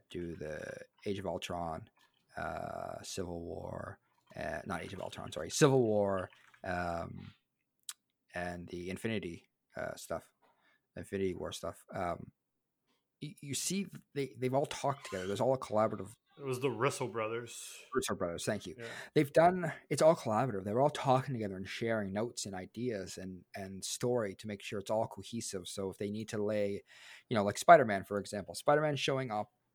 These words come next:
Speaker 1: in, in the, uh, Civil War, uh,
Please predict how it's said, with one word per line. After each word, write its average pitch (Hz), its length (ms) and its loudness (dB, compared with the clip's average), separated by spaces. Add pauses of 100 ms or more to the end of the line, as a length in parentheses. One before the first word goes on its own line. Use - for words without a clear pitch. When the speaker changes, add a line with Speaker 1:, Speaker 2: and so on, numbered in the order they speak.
(140)
Speaker 1:
in, 95 380 -6 (440)
in 95 340 -8 (140)
the, 92 580 -6
uh, 85 260 -4
Civil 98 300 -2
War, 113 360 2 (460)
uh, 98 260 -2